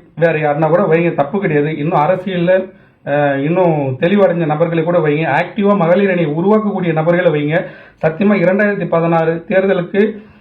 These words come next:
அடுத்து ஒரு மூன்று ஆண்டுகள் இந்த பாட்டாளி மக்கள் கட்சியில வந்து பாத்தீங்கன்னா மகளிர் அமைப்புகள் மிக பெரிய அளவுல வளர்ந்து இருந்தது. ஆனா மூன்று நான்-, மூன்று ஆண்டுகள் கழித்து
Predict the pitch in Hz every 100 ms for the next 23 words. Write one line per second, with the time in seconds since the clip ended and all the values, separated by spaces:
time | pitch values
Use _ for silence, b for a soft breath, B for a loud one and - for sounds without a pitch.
0 | B - 147 202 214 220 175 165 214 214
1 | 190 180 202 190 214 220 170 175 170 160
2 | 156 160 180 214 190 180 185 170 170 170
3 | 185 175 165 165 214 240 B B - 151
4 | 185 233 208 190 185 175 214 185 175 160
5 | 175 202 185 185 143 160 190 196 156 143
6 | 143 156 185 202 175 190 220 214 196 185
7 | 190 - 156 185 208 202 196 180 185 208
8 | 214 208 180 196 202